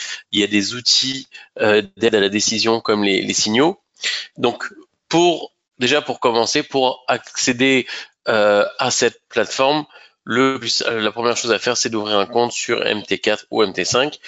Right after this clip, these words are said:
ou d'ouvrir un compte tout court sur le, sur Avatrade. Puis vous aurez donc l'accès, euh, à la plateforme WebTrader puisque cette plateforme utilise, euh, les mêmes serveurs que, euh, MetaTrader.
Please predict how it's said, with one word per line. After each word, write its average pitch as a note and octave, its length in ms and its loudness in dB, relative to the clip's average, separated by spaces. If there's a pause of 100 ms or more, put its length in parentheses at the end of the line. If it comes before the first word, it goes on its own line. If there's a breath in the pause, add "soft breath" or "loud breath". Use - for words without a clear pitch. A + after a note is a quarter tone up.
(200 loud breath)
ou A#2+ 120 -6
d'ouvrir A2 260 0
un G2+ 80 0
compte B2+ 240 -2
tout A2+ 80 -8
court A#2 260 -6
sur - 240 -2
le, G2+ 520 4
sur - 500 -2
Avatrade. F3 500 0 (480 soft breath)
Puis D#3+ 140 -2
vous D3 160 -2
aurez A2 220 2
donc B2 420 -2
l'accès, A2+ 800 2 (100)
euh, G2+ 340 4 (120)
à A#2 400 0 (400)
la G#2+ 200 2
plateforme A#2 480 0
WebTrader A#2 420 0 (120)
puisque - 260 -14
cette G2+ 140 -4
plateforme B2 400 0 (460 loud breath)
utilise, A#2+ 720 -4 (300 loud breath)
euh, A2 200 2
les G#2 160 0
mêmes A#2+ 220 2
serveurs A2+ 760 0
que, A#2 440 2
euh, G#2+ 160 0
MetaTrader. G2+ 640 0